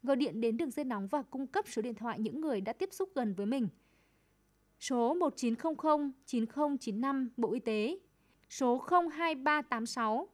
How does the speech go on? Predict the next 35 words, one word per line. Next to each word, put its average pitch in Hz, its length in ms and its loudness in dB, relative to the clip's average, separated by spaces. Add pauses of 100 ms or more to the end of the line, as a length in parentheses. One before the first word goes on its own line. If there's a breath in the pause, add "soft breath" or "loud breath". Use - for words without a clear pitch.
năm 311 300 0
năm 302 200 -2
năm 302 260 2 (100)
sáu 226 260 0
sáu 220 200 -4
sáu 220 380 -2 (260 soft breath)
Trung 359 140 0
tâm 339 220 4
Kiểm 202 240 -2
soát 370 360 -2
Bệnh 202 160 -4
tật - 240 -8
tỉnh. 208 180 2 (640 soft breath)
Số 240 300 0
không 339 540 2
chín 240 300 -2
ba 302 300 4 (280 soft breath)
sáu 226 340 0
tám 226 460 -2 (100)
ba 302 220 2
bảy 233 320 2 (160)
một 226 280 0
một 226 200 -2
năm 285 260 2 (460 soft breath)
Tổng 233 200 2
đài 240 200 2
trả 226 140 -4
lời 214 140 0
tự 208 140 -2
động 202 240 -2
và 208 200 -2
khai 269 180 -6
báo 208 160 -2
y 240 80 -2
tế. 220 360 -2